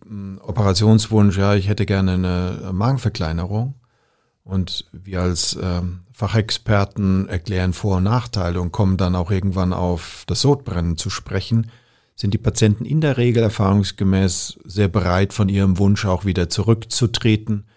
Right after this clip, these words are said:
weil das eine, ja, einfach eine Argumentation ist, die eigentlich ein No-Brainer ist. Also ein, ein Problem, das mich jetzt schon stört, durch eine Operation noch zu verschlimmern hinterher,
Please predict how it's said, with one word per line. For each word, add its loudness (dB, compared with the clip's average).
weil 2
das 2
eine, 4
ja, -8
einfach -2
eine 2
Argumentation 4
ist, 2
die 0
eigentlich -4
ein -6
No-Brainer 2
ist. -8
Also 0
ein, -2
ein 0
Problem, 4
das 4
mich -2
jetzt 0
schon 2
stört, 0
durch 0
eine 0
Operation -2
noch -2
zu -2
verschlimmern 2
hinterher, 2